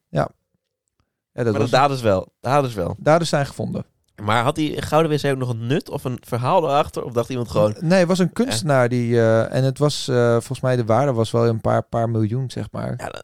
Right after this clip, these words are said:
Speaker 2: als die f-,
Speaker 1: Was
Speaker 2: massief
Speaker 1: echt
Speaker 2: goud is.
Speaker 1: massief goud, ja.
Speaker 2: Dat is veel goud.
Speaker 1: Ja, nee, precies.
Speaker 2: Zou,
Speaker 1: Dus
Speaker 2: zou je er lekker op kunnen poepen?
Speaker 1: Op een gouden W C?
Speaker 2: Ja.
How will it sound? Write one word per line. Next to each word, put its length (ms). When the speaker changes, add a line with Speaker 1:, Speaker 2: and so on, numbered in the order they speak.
Speaker 2:
als 160
die 180
f-, 120
Speaker 1:
Was 180
Speaker 2:
massief 320
Speaker 1:
echt 100
Speaker 2:
goud 280
is. 60
Speaker 1:
massief 340
goud, 320
ja. 320
Speaker 2:
Dat 120
is 80
veel 200
goud. 400
Speaker 1:
Ja, 220
nee, 260
precies. 480
Speaker 2:
Zou, 220
Speaker 1:
Dus 80
Speaker 2:
zou 120
je 60
er 60
lekker 220
op 80
kunnen 220
poepen? 300
Speaker 1:
Op 100
een 60
gouden 260
W 60
C? 340
Speaker 2:
Ja. 220